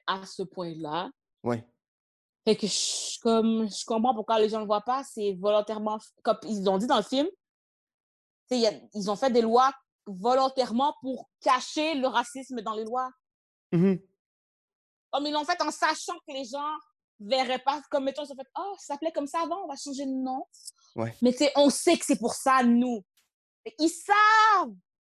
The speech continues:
Speaker 1: qu'ils le font de manière que le grand public ne voit pas et que nous, on passe pour des fous qu'on le dénonce.
Speaker 2: Mhm.
Speaker 1: Fait que je suis comme, fait que je sais que c'est fait pour que vous voyez pas la gang.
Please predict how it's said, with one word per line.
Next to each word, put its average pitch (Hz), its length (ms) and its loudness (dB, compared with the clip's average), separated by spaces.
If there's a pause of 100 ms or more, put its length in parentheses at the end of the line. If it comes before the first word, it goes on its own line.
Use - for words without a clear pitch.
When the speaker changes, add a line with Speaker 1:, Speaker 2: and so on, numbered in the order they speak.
(180)
Speaker 1:
qu'ils 320 120 -8
le 330 100 -2
font 381 140 -4
de 330 80 -4
manière 330 320 0
que 330 80 -10
le 294 120 -6
grand 294 260 -2
public 320 380 -10
ne 277 220 0 (120)
voit 339 240 0
pas 330 320 0 (300)
et 233 100 -20
que 269 140 -4
nous, 311 80 -6
on 330 80 -4
passe 311 160 0
pour 277 100 -8
des 254 120 -4
fous 302 180 -8
qu'on 262 140 -6
le 262 60 -8
dénonce. 247 440 -8 (420)
Speaker 2:
Mhm. 185 300 6 (1800)
Speaker 1:
Fait 233 80 0
que 226 60 -6
je - 40 -12
suis - 80 -12
comme, 247 540 -2 (240)
fait 196 80 -18
que 185 80 -18
je 202 40 -12
sais 247 140 -12
que 269 60 -10
c'est 269 80 -6
fait 240 100 -4
pour 226 140 -12
que 226 60 -2
vous 190 140 -6
voyez 196 220 2
pas 240 140 2
la 220 100 2
gang. 208 380 -2